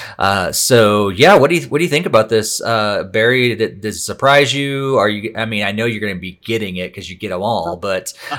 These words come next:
are you gonna be, are you excited to play through, uh, Pikmin three on Nintendo Switch?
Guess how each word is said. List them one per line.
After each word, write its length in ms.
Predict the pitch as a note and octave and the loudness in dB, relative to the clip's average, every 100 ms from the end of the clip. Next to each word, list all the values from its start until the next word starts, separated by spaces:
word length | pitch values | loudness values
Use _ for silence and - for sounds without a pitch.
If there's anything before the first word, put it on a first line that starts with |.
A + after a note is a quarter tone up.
| - | 0
are 400 | G#2+ G2 F#2 A2+ | 2 2 2 0
you 60 | A2+ | 0
gonna 120 | A2+ | -4
be, 320 | A2 A2 G#2+ | -4 -4 -4
are 100 | G2 | -4
you 80 | G#2+ | -4
excited 340 | - C3 A#2+ G#2 | -4 -2 -2 -4
to 40 | |
play 300 | - B2 A2 | -8 -4 -4
through, 520 | G#2+ A#2 A2+ A2 G#2+ | -6 -8 -6 -6 -8
uh, 300 | G#2+ G2+ G2 F#2+ | -8 -6 -6 -6
Pikmin 340 | A#2 G#2+ G#2 | -10 -10 -12
three 260 | G#2 G#2+ G2 | -10 -8 -6
on 220 | F#2 F#2+ | -8 -12
Nintendo 260 | F2 G2+ F2+ | -14 -12 -12
Switch? 360 | G2+ E2+ - | -12 -14 -18